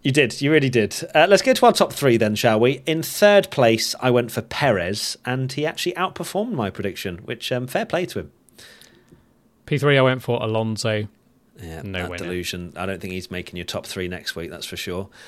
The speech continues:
Speaker 1: Uh, Charles Leclerc, I went for P two, which is, um, upsetting to say the least, uh, but, um, that did not happen. I think it could have happened without his brake issues, but it, it, it did not.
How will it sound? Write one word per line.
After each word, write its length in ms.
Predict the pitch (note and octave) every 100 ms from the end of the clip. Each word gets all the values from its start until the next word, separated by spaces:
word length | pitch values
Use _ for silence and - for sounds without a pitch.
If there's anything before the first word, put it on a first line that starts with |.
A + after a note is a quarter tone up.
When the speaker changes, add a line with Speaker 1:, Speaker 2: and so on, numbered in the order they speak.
| - _ -
Speaker 1:
Uh, 400 | C#3+ C#3 C#3 C#3 - _
Charles 380 | - - A3+ G#3+
Leclerc, 440 | F#3+ - F#3 E3+ D#3+
I 100 | C#3+
went 220 | C#3+ B2+
for 100 | B2
P 260 | - C3+
two, 560 | - - D#3+ D3+ E3 D#3 -
which 260 | A2+ -
is, 240 | A2+ G2+ -
um, 320 | G#2 G2+ G2+
upsetting 520 | G#2+ A2 - A#2 A2+ G#2
to 80 |
say 200 | G#2+ G#2+
the 100 | G#2
least, 480 | G#2 D#3+ - - - - -
uh, 200 | F#2 F2 F2
but, 260 | - - -
um, 260 | F#2+ F#2 - _ - - - _
that 100 | -
did 140 | G3+ -
not 100 | B2+
happen. 340 | E3 A3 - _ _ _ -
I 60 |
think 140 | G3+ D#3
it 80 |
could 200 | - G#3
have 80 | F#3+
happened 340 | C#3+ C3+ D#3 D#3+
without 240 | C#3+ C#3
his 80 | B2+
brake 280 | - C3 C3+
issues, 440 | C3 D3+ G3+ -
but 300 | - A2+ G#2+ -
it, 140 | A2
it, 160 | A2 -
it 100 | F#2+
did 140 | F#2
not. 160 | -